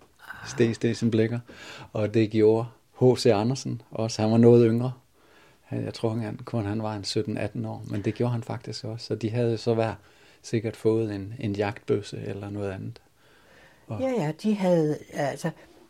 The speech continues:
Speaker 2: de var jo veletableret. På det tidspunkt var, øhm, var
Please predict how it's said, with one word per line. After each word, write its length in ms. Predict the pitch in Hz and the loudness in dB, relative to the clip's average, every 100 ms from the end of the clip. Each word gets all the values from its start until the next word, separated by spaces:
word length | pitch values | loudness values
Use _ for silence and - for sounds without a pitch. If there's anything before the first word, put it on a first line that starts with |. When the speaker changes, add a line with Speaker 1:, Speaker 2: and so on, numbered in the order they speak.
| _ _ - | _ _ 2
Speaker 2:
de 200 | 185 156 | 2 2
var 180 | 170 | 2
jo 280 | 180 208 208 - - _ _ _ | 6 8 6 4 -16 _ _ _
veletableret. 1000 | 160 185 202 208 202 - 170 170 160 143 - | 4 6 6 4 0 -2 -6 0 2 2 0
På 100 | 170 | 0
det 200 | 220 208 | 2 2
tidspunkt 680 | 190 180 - 151 120 - - - - - _ _ _ _ | 2 0 0 -6 -6 -10 -20 -20 -20 -20 _ _ _ _
var, 520 | 165 156 151 139 170 151 | -4 0 0 -2 -4 -6
øhm, 300 | 139 135 135 - _ - | -6 -8 -14 -20 _ -18
var 320 | 220 156 139 | -6 0 0